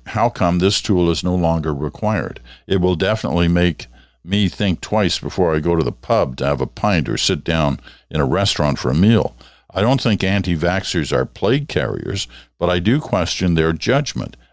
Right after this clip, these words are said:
and I'm not ready to be in an enclosed room, seated close to them.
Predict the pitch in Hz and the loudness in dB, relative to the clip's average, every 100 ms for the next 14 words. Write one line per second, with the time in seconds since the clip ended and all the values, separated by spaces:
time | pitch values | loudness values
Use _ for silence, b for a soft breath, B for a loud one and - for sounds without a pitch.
0 | - 85 85 87 92 117 - 80 73 87 | -4 -2 2 2 2 2 2 0 2 0
1 | 80 80 78 76 85 - - 80 82 - | 0 2 2 2 -2 -4 -2 2 2 2
2 | 76 71 139 78 160 131 92 - - B | 0 2 0 2 4 4 4 0 -14 B
3 | - - 87 82 78 - 73 73 - 139 | -4 0 2 0 -2 0 0 2 2 4
4 | 117 - | 4 2